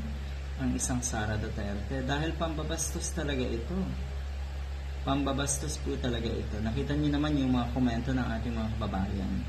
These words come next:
At kailan na naman daw ang investigasyon? Ang nakikita ng marami, mukhang hindi na talaga sisiputin na itong si Sara Duterte ang subpoena or ang imbitasyon ng N B I.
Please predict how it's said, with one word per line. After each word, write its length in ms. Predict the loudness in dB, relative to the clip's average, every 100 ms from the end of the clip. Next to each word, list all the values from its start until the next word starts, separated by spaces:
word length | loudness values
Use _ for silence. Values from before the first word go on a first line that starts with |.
| -4 -4 -4 -4 -2
At 80 | 2
kailan 320 | 4 6 6
na 80 | 6
naman 240 | 4 4
daw 240 | 6 4
ang 80 | 4
investigasyon? 960 | 4 4 0 0 -2 0 0 2 4 4 0 -4 -4 -6 -4 0
Ang 160 | 2 4
nakikita 480 | 4 2 0 4 6
ng 300 | 6 4 4
marami, 640 | 6 6 6 6 4 4
mukhang 320 | 2 2 0
hindi 240 | 0 0 2
na 140 | 0
talaga 260 | 2 2 2
sisiputin 760 | 0 -2 -2 0 0 0 0 0
na 80 | 0
itong 140 | 0
si 100 | 0
Sara 300 | 0 2 0
Duterte 640 | 0 -2 0 0 -2 -2 -2 -4 -4 -6 -4 -4 -4 0
ang 320 | 2 2 2 0
subpoena 720 | 0 0 2 2 4 2 2
or 100 | 0
ang 300 | 0 2 2
imbitasyon 640 | 2 0 0 2 2 2 2 0 -2 -6 -6 -2 2
ng 140 | 4
N 180 | 2 0 0
B 240 | 0 0
I. 160 | 0